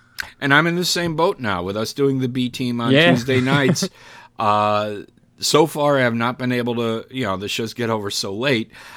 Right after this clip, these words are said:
Speaker 1: Uh, I haven't been able to, uh, go and w-, watch the episode. So, yeah, I'm usually waiting on, um, I don't look at our Twitter feed on, on Wednesday until I've seen the show either.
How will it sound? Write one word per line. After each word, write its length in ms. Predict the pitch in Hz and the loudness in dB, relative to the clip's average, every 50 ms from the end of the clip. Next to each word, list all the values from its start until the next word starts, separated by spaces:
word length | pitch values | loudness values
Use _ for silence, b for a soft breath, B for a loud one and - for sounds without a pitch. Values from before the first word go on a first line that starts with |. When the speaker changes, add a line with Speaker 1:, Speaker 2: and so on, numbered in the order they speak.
| B B B - | B B B -8
Speaker 1:
Uh, 280 | 113 110 104 107 107 76 | -6 -4 -4 -4 -4 -4
I 100 | 95 110 | -2 0
haven't 220 | 113 117 117 120 113 | 0 0 0 -4 -4
been 140 | 117 113 117 | -4 -4 -4
able 300 | 117 113 110 113 110 107 | -4 -4 -4 -4 -8 -8
to, 480 | - - 120 113 110 110 110 110 110 | -8 -6 -4 -4 -4 -2 -4 -4 -4
uh, 580 | 107 107 107 107 104 104 107 107 104 104 104 101 95 - _ _ _ _ _ _ _ 123 110 | -4 -4 -4 -4 -4 -4 -4 -4 -4 -6 -6 -8 -10 -14 _ _ _ _ _ _ _ -18 -12
go 280 | - 113 117 113 117 117 | -6 -2 0 2 2 2
and 200 | 110 110 107 107 | 0 -2 -4 -6
w-, 400 | 107 107 104 101 101 101 104 - - | -6 -8 -10 -12 -14 -14 -16 -16 -16
watch 440 | - 107 104 107 107 107 - - - | -14 -8 -4 -2 -2 -2 -2 -6 -8
the 160 | 107 104 104 | -6 -6 -4
episode. 580 | 110 113 - 107 101 - - 90 90 90 90 | -4 -6 -6 -8 -8 -8 -8 -8 -8 -8 -10
So, 140 | - - 101 | -10 -10 -8
yeah, 260 | 98 98 104 117 113 | -8 -8 -6 -6 -6
I'm 140 | 95 95 101 | -6 -6 -8
usually 540 | 101 98 98 101 98 98 98 98 98 98 B B B B B B B B B | -8 -10 -10 -10 -8 -6 -6 -6 -6 -8 B B B B B B B B B
waiting 420 | - 104 104 101 104 104 101 98 98 | -4 0 0 0 0 0 -4 -6 -6
on, 400 | 95 95 95 95 95 95 95 95 | -6 -6 -6 -6 -6 -6 -6 -6
um, 520 | 95 95 92 92 92 90 92 90 87 87 92 _ _ _ _ _ _ _ _ _ _ _ _ _ _ _ _ - b b b b b b b b | -6 -6 -6 -6 -6 -8 -8 -10 -12 -14 -18 _ _ _ _ _ _ _ _ _ _ _ _ _ _ _ _ -20 b b b b b b b b
I 140 | - 107 104 | -4 -2 0
don't 200 | 104 104 101 92 | 0 0 -2 -2
look 180 | 107 104 98 110 | -4 -4 -2 -2
at 120 | 101 98 | -2 -2
our 160 | 98 95 95 | -2 -2 -2
Twitter 320 | 90 - - 107 98 101 92 | -4 -6 -8 -6 -6 -6 -8
feed 340 | - - 104 101 101 95 | -10 -12 -10 -10 -10 -10
on, 240 | 95 - 92 95 98 - - | -10 -8 -8 -8 -8 -6 -6
on 200 | 98 95 95 92 | -6 -6 -4 -4
Wednesday 440 | 92 92 95 95 92 95 95 95 95 | -6 -6 -8 -8 -10 -8 -8 -8 -8
until 280 | 90 90 95 90 90 | -10 -10 -10 -10 -10
I've 100 | 90 87 | -8 -8
seen 220 | - - 92 92 87 | -8 -10 -10 -10 -10
the 80 | 85 | -10
show 280 | - - - 90 90 92 | -10 -10 -10 -8 -8 -8
either. 260 | 104 107 92 - - | -8 -10 -10 -12 -18